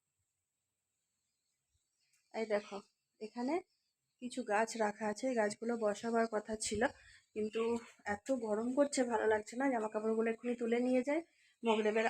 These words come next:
আজান দেবে, তারপরে আবার নামাজের জন্য রেডি হতে হবে, কারণ এই নামাজটা সঙ্গে সঙ্গে, এই নামাজগুলো, নামাজ অক্ত এলেই পড়তে হয়, তার জন্য নয়, কিন্তু এই মগরিবের আর আসরের নামাজগুলো বেশি দেরি করা যায় না। আমার মা বলে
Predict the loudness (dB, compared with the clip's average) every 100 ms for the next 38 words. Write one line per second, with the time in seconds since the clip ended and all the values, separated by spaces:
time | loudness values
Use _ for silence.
0 | 0 -2 2 2 4 2 4 2 2 -2
1 | -2 -8 -6 -6 -4 -4 -6 -10 -10 -12
2 | -10 -8 -8 -6 -6 -6 -6 -6 -6 -8
3 | -8 -8 -6 -6 -6 -8 _ -14 -12 -8
4 | -6 -8 -10 -10 -6 -4 -2 -2 -2 0
5 | 2 2 0 -2 -4 -10 -18 -18 _ _
6 | _ _ -6 -2 0 2 0 -2 2 4
7 | 6 4 4 4 4 2 2 0 2 2
8 | 4 0 -2 -2 -2 0 0 0 -2 -4
9 | -2 -2 -2 -2 -2 -2 0 2 2 0
10 | -4 -2 0 -2 -4 -6 -6 -4 -4 -2
11 | -2 0 -2 -2 -2 -2 -2 -4 -6 -20
12 | -20 -14 -6 -4 0 0 0 0 -2